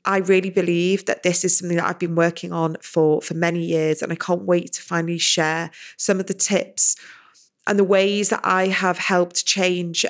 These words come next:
how I show up in the world, because it's very different to how it was five years ago. I'm really gonna be creating a community of people who are ready to step out of a mentality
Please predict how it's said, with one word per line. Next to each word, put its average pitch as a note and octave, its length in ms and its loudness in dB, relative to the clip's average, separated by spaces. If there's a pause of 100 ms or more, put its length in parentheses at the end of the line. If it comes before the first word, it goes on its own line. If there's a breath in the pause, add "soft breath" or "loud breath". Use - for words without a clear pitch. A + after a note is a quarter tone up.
how F#3+ 220 2
I F#3+ 80 0
show F#3 260 2
up F#3+ 140 -2
in F#3 40 -4
the E3+ 80 -6
world, D#3+ 360 -2
because - 260 -6
it's - 100 -4
very E3+ 220 0
different F#3 320 -6
to F3 60 -8
how E3 160 0
it E3+ 100 -2
was E3 180 2
five D#3+ 300 -6
years E3 220 0
ago. - 340 -4 (460 loud breath)
I'm E3 200 -2
really F#3 300 4
gonna E3+ 200 -2
be F3 120 -8
creating F3 840 0 (460 loud breath)
a F3+ 60 -4
community A3 680 2
of - 120 -4
people F3+ 520 0
who E3+ 200 2
are E3+ 140 2
ready E3+ 560 0 (280 soft breath)
to E3+ 240 0
step - 360 0
out G3 220 0
of G3+ 80 0
a F#3+ 40 0
mentality F3 1000 0